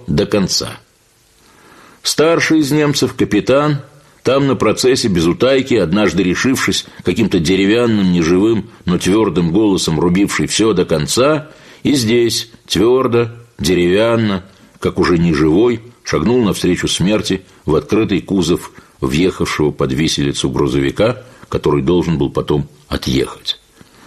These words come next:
Другим немцам было очень страшно, но они до последней секунды силились держать себя в руках.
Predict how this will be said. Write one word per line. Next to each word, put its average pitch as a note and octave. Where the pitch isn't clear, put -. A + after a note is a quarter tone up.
Другим D3+
немцам E3+
было D3
очень B2
страшно, D#2
но F#2
они C#3+
до F#2
последней A#2+
секунды B2
силились A#2
держать F2+
себя E2+
в D2+
руках. D2+